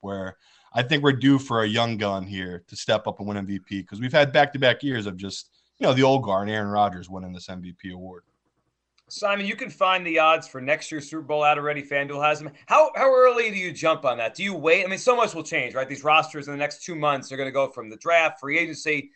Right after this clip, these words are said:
Speaker 2: Do you wait? Do you jump on something now, or do you kinda wait to see a little bit how these rosters settle down next month and a half or so?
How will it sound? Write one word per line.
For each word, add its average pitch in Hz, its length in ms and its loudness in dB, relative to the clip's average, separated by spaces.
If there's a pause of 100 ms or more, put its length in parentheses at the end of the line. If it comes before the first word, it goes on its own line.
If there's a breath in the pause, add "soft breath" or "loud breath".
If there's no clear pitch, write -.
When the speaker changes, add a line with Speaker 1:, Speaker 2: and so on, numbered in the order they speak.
(160 soft breath)
Speaker 2:
Do 185 80 -10
you 196 120 -4
wait? 208 380 4
Do 196 60 -8
you 180 100 -4
jump 208 260 2
on 196 120 4
something 175 280 -2
now, 208 180 2
or 208 80 6
do - 80 -2
you 196 100 -4
kinda 185 220 -2
wait 180 220 -4
to 160 80 -12
see 180 240 -6
a 180 60 -4
little 185 260 -6
bit 160 180 0
how 160 100 2
these 147 200 -4
rosters 143 400 0
settle 139 240 -2
down 131 280 0
next 127 220 -4
month 131 220 -2
and 120 80 -2
a - 20 -4
half 113 220 -4
or 101 40 -20
so? - 260 -16